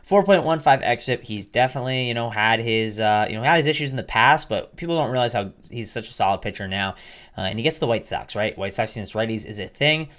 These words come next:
I think he's gonna be one of my tournament guys I look to. Uh, it just depends on the price, though, right? FanDuel, eight point three K. DraftKings, eight point five K. Man, I wish that was cheaper. That's the only thing that bothers me. I wish we could still get him for cheap, but, uh, the algorithm is setting in on Gibson.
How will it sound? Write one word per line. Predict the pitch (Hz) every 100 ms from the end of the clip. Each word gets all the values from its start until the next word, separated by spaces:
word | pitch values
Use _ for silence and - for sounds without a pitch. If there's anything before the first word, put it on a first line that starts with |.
| _ _ _ 120
I | 165 269
think | 233
he's | 151
gonna | 135
be | 120
one | 110 110
of |
my | 95
tournament | 95 110 107 101
guys | 104 101
I | 95
look | 101 110
to. | - 104 98
Uh, | 90 80 64 - -
it | 57 -
just | - - -
depends | 170 139
on |
the | 117
price, | - 92 -
though, | 64 69
right? | 123 135 - _ _ -
FanDuel, | 175 170 170 -
eight | 123 -
point | 107 87
three | 85 -
K. | 147 143 143 - - - - -
DraftKings, | 156 165 156 160 147 143 - -
eight | 131
point | - 113
five | - 139 139
K. | 147
Man, | 135 120
I | 107
wish | 110
that | 107 73
was | 95
cheaper. | - 101 92
That's | 117 -
the |
only | 87 110
thing | 107 98
that | -
bothers | 92 90 90
me. | 80
I | 95
wish | 156 151
we | 123
could | -
still | - 104
get | 101
him | 92
for | -
cheap, | - 85 -
but, | 92 90
uh, | 87
the | 90
algorithm | 117 139 127 131 123 117
is | 110
setting | - 113 107
in | 107
on | 104 101
Gibson. | 104 98 - 101